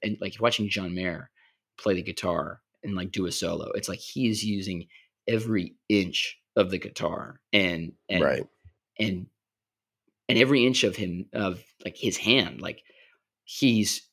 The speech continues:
Speaker 1: like, there's one video, I don't know if you had a chance to watch it, but when he does, Ain't, he does a live performance of Ain't No Sunshine, um, which is one of my favorites. And just, like, in the middle of the thing, like, he goes from, like, a, like, a regular like,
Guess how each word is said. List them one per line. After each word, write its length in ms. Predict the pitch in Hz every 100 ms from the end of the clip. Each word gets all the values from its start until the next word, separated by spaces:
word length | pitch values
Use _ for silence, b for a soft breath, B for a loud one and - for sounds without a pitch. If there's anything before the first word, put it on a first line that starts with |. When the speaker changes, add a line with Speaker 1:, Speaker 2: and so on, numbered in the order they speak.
| _
Speaker 1:
like, 160 | 180 98
there's 200 | 104 101
one 200 | 123 123
video, 480 | 113 101 104 95 90
I 40 | 107
don't 100 | 110
know 40 |
if 100 | 107
you 80 | 104
had 60 | 92
a 40 |
chance 200 | - 85
to 60 | 95
watch 200 | 95 -
it, 80 | -
but 200 | 101 - _ b b -
when 140 | 107
he 80 | 107
does, 400 | 113 101 90 - -
Ain't, 180 | 113 -
he 60 |
does 160 | 117 101
a 40 |
live 220 | 95 110 110
performance 500 | 104 110 107 104 -
of 80 |
Ain't 160 | 95 95
No 100 | 92
Sunshine, 600 | - 101 104 113 110 113 _ _ _ _ _ -
um, 460 | 101 101 90 85 - -
which 160 | 110
is 120 | 101 107
one 80 |
of 60 | 101
my 100 | 95
favorites. 500 | 101 98 101 104 - _ _ _ _ -
And 420 | 110 104 98 87 -
just, 180 | 139
like, 140 | 165 135
in 120 | 123
the 60 | 98
middle 400 | 107 139 139 123
of 100 | 107
the 80 | 101
thing, 400 | 165 110 92 101
like, 160 | 95
he 140 | 117 107
goes 320 | 113 113 110
from, 480 | - 107 92 90 90
like, 300 | - 95 - -
a, 100 | 104 -
like, 180 | 104 98
a 80 | 92
regular 640 | 90 107 107 98 92 92 90 _ _ _ _ _ - -
like, 120 | -